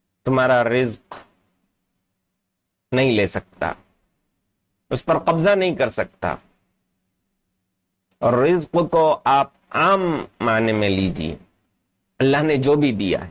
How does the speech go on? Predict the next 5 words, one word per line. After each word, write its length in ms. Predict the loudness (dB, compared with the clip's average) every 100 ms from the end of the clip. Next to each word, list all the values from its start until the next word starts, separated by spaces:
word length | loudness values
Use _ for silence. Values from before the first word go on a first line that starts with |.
| -8
مال، 680 | -2 0 2 0 0 -2 0
دولت، 640 | 0 0 0 0 0 -4 -4
عزت، 580 | -2 0 0 0 -2 -4
شہرت، 580 | -2 0 2 0 0 -4 -4
اولاد، 500 | 0 0 0 0